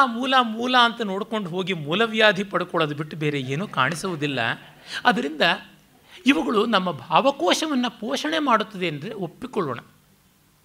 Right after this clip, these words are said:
ಈ ಮಾತನ್ನು ನಾನು ಎಲ್ಲಿವರೆಗೂ ಹೇಳ್ತೀನಿ ಅಂತಂದರೆ, ನಾವು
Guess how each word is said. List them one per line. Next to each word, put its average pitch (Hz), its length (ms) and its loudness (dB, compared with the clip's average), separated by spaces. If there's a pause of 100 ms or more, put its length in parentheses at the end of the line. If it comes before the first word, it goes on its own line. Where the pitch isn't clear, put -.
(380)
ಈ 185 80 0
ಮಾತನ್ನು 196 400 0
ನಾನು 190 200 0
ಎಲ್ಲಿವರೆಗೂ 190 420 -2
ಹೇಳ್ತೀನಿ 170 420 -2
ಅಂತಂದರೆ, 143 600 -6 (1200)
ನಾವು 185 380 2